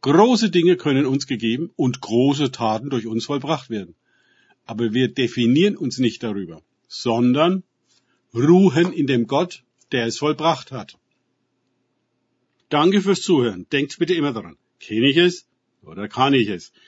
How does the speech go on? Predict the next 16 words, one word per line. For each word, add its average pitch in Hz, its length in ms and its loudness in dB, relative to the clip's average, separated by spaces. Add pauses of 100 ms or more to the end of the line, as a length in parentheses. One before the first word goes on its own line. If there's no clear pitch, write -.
(100)
Im 107 160 0
Sinne 120 280 2
von 135 220 -6
erlebe 135 720 0
ich 110 100 -8
es. 92 360 -18 (440)
Erst 135 200 -4
sich 147 140 -2
auf 131 120 -6
Gott 156 140 0
und 147 100 2
Begegnungen 139 800 -2
einlassen, 143 720 -2 (220)
bringt 117 480 0 (220)
wahres 127 680 0
Leben 92 480 -4